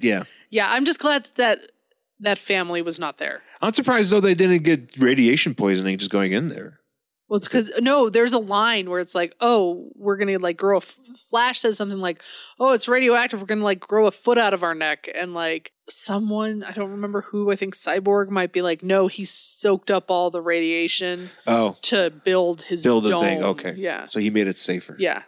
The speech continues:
Speaker 1: Okay. They infiltrate this dome, and then they, so what has to happen is the Flash has to, like, go faster than the speed of light.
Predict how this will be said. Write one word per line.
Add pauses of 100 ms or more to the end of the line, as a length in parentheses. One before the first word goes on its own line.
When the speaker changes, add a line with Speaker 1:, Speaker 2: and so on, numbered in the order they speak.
(180)
Speaker 1:
Okay. (400)
They
infiltrate
this
dome,
and
then
they, (260)
so
what
has
to
happen
is (220)
the
Flash
has
to,
like, (460)
go (280)
faster
than
the
speed
of
light.